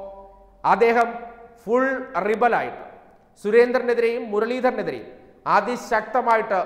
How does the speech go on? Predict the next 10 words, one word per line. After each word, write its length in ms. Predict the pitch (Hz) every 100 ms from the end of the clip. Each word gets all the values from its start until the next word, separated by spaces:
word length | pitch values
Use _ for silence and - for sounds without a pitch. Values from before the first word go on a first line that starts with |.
| -
നിലകൊള്ളുകയാണ്. 680 | 165 190 175 147 123 98 - - - 165
പാർട്ടിയിൽ 400 | 180 - 208 196
പുനഃസംഘടന 640 | 185 185 202 208 208 202
വേണം, 260 | 190 165 - - - - _
പാർട്ടിയിൽ 500 | 175 202 214 233 240 269 - -
മേൽത്തട്ട് 760 | 160 180 208 254 - 240 -
മുതൽ 280 | 233 220 269 - - - 160
ഏറ്റവും 540 | 214 220 254 247 -
കീഴ്ത്തട്ട് 420 | 226 254 262 262 180
വരെ 260 | 131 -